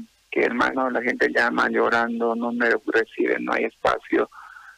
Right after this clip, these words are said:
Y el abuelo, el hijo, el esposo va a la casa y, y en la casa va a fallecer, Gary. No solamente va a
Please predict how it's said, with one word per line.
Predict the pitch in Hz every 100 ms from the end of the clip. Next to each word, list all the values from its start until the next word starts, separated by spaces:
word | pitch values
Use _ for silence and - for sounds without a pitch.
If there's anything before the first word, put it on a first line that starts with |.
| _ _
Y | - 131 127 117
el | 117
abuelo, | 113 120 131 127
el | 120 123
hijo, | 127 139 123
el | 113
esposo | 107 - 127 123 - 123 120 117
va | 110 113
a |
la | 113
casa | 110 120 117 - 117
y, | 117 113 - _ _ _ _ _
y | -
en | -
la | -
casa | - 123 120
va | 110
a | 117
fallecer, | 120 113 110 - 120 113
Gary. | - 110 113 117 120
No | 127 127
solamente | - 127 123 123 123 123
va |
a | 113